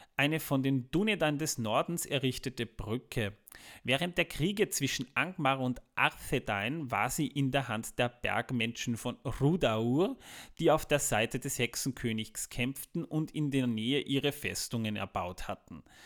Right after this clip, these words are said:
Das heißt, die Hobbits von Bruchtal, die kamen da gar nicht unbedingt so einfach dann rüber, über die Brücke.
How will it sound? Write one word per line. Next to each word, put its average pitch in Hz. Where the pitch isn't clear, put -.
Das 117
heißt, 127
die 131
Hobbits 123
von 143
Bruchtal, 135
die 139
kamen 123
da 143
gar 107
nicht 135
unbedingt 135
so -
einfach 131
dann 127
rüber, 127
über 120
die 107
Brücke. -